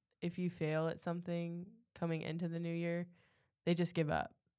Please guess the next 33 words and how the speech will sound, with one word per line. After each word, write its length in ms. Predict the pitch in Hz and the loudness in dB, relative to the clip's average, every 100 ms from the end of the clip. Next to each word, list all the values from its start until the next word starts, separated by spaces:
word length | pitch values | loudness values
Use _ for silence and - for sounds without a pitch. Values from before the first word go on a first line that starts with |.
| _ | _
Like, 180 | 190 190 | -6 -4
people 240 | 202 185 175 | -4 -4 -4
give 200 | 170 165 | -4 -4
up 200 | 170 - _ _ _ _ | -4 -6 _ _ _ _
too 200 | - 180 - | -2 -2 -2
easy. 460 | 170 165 165 170 - - | -4 -4 -6 -8 -12 -6
But 100 | 180 180 | 0 2
if 120 | 180 | 2
you 100 | 190 | 4
have 200 | 180 175 | 4 4
it 80 | 175 | 4
as 140 | 170 | 2
a 60 | 156 | 0
goal, 520 | 156 147 151 165 175 _ _ _ _ _ _ _ _ _ _ | 0 0 2 0 -4 _ _ _ _ _ _ _ _ _ _
you 220 | 170 185 175 | -4 -2 0
realize 600 | 165 165 165 160 165 160 | 2 4 6 6 4 0
that 260 | 156 151 - | 0 0 -2
it's 160 | 160 | -6
an 100 | 165 | -6
ac-, 100 | 156 156 _ _ _ _ _ _ _ - | -6 -10 _ _ _ _ _ _ _ -10
it's 140 | 175 | -6
going 280 | 185 185 175 | 0 0 0
to 100 | 175 | -4
be 120 | 160 | -2
an 80 | 151 | -4
accomplishment 720 | 151 147 147 151 147 - 143 - | -4 -4 -4 -4 -6 -6 -6 -6
and 80 | 160 | -8
it's 120 | - | -6
going 260 | 165 156 151 | -6 -4 -6
to 60 | |
happen 300 | 147 147 151 | -8 -8 -8
over 160 | 147 143 | -8 -8
time. 480 | - 139 135 147 | -6 -6 -6 -8